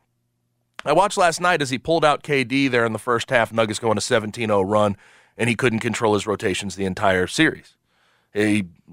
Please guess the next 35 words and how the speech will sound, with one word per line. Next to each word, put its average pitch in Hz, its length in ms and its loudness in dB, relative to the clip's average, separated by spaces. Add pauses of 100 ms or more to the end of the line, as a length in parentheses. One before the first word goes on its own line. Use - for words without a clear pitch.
(140)
turned 147 280 2
to 135 60 2
Landry 135 340 2
Shamet 165 380 2
too 156 180 -2
late. 151 260 2
He 117 80 -10
turned 113 220 -4
to 95 40 -10
Terrence 95 320 -8
Ross 165 300 2
too 156 180 -2
late. 151 280 2 (240)
He 160 160 -4
couldn't 180 320 0
control 165 460 0
his 147 160 0
rotations. 151 580 0
He 139 80 -4
didn't 139 340 -4
know 135 280 4
who 170 260 -4
to 170 80 2
play, 151 340 2
when 135 200 0
to 143 80 -2
play 175 260 -2
them. - 180 -12 (920)
Um, 147 640 2 (160)
and, 180 160 2
and 165 260 0 (240)
I 180 100 4
think 269 260 -2
more 151 260 0
so, 185 460 0